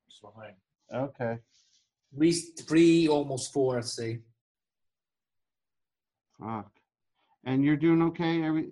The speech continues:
Speaker 2: like, just staying safe and healthy, and you're still
Speaker 3: Yeah, we're
Speaker 2: working?
Speaker 3: not leaving the house, so.
Speaker 2: Yeah. And you, your work is still good. You still work. Nothing's been canceled, right?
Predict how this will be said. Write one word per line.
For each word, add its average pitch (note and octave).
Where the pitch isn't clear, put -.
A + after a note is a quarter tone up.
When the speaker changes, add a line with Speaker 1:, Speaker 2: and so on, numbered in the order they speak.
Speaker 2:
like, C3+
just C3+
staying D#3
safe D#3
and C#3+
healthy, D3+
and B2
you're B2
still C#4
Speaker 3:
Yeah, D4+
we're E3
Speaker 2:
working? D3+
Speaker 3:
not D3
leaving D3
the B2+
house, A#2+
so. A2
Speaker 2:
Yeah. A#2
And D3
you, D#3
your D#3
work D#3+
is D#3
still D3
good. C3+
You C3
still C#3+
work. C3+
Nothing's C3+
been B2+
canceled, A#2+
right? B2